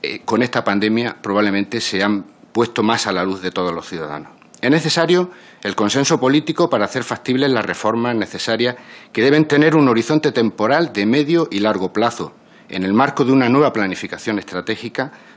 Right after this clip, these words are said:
para los próximos veinte años que actualice los objetivos del sistema sanitario público a la luz de las nuevas necesidades que tiene la sociedad española. Los elementos sobre los que puede y debe basarse el eventual consenso político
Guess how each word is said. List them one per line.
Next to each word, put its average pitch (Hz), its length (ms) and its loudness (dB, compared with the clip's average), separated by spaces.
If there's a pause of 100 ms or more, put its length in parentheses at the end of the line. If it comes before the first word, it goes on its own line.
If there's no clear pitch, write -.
para 95 180 -2
los 90 140 -2
próximos 104 480 -2
veinte 107 320 -2
años 95 300 -2
que - 100 -10
actualice 110 480 -2
los 82 180 -6
objetivos 98 460 -4
del 92 100 -6
sistema 104 400 -6
sanitario 90 480 -6
público 135 500 -2 (280)
a 92 100 -4
la 90 120 -2
luz 120 160 2
de 113 100 0
las 92 120 0
nuevas 107 200 2
necesidades 98 720 -2 (340)
que 92 100 -8
tiene 117 280 2
la 98 100 -2
sociedad 90 380 -8
española. 73 420 -12 (800)
Los 104 140 -4
elementos 147 420 4
sobre 131 180 2
los 117 120 0
que 120 120 -4
puede 147 260 6
y 131 60 4
debe 131 160 4
basarse 120 440 0
el 101 80 -2
eventual 101 360 0
consenso 107 460 -4
político 127 580 -2